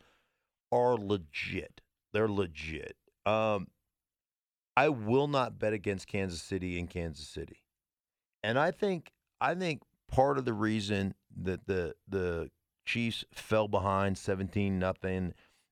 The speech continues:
and scraped back to a thirty twenty-nine victory and da, da, da, I think part of it was, "Hey, we're playing the Raiders. Like, pat you on the head.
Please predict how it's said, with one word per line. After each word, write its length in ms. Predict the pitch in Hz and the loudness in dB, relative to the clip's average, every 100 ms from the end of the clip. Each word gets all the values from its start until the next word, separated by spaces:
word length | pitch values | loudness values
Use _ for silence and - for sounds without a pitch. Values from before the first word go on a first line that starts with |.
| - | -8
and 140 | 90 | -8
scraped 460 | - - 101 101 - | -6 -2 0 0 0
back 240 | 95 95 | 0 0
to 140 | - 82 | 0 -4
a 40 | |
thirty 300 | - 101 90 | 0 0 0
twenty-nine 540 | 85 98 95 90 90 80 | -2 0 2 0 -2 -2
victory 600 | 80 85 90 92 90 87 | -6 -2 2 4 4 0
and 200 | 85 - | -2 0
da, 140 | 92 | 2
da, 40 | 90 | 2
da, 140 | 87 - _ _ - | 0 -4 _ _ -2
I 60 | |
think 200 | 160 170 | -2 0
part 220 | - 113 139 | 4 4 4
of 80 | |
it 140 | 147 - | 0 0
was, 360 | 101 98 90 - | 2 2 2 -2
"Hey, 100 | 92 | -2
we're 120 | 85 | -2
playing 300 | - 98 92 | 0 0 2
the 100 | 82 | 0
Raiders. 480 | 82 85 87 82 - _ _ _ _ _ _ _ _ _ _ - | 0 0 -2 -6 -14 _ _ _ _ _ _ _ _ _ _ -4
Like, 260 | 87 - _ _ _ _ | -4 -4 _ _ _ _
pat 200 | 92 87 | 0 0
you 100 | 90 | 0
on 100 | 90 | 0
the 80 | 87 | 0
head. 380 | 80 85 82 85 | 0 0 0 -4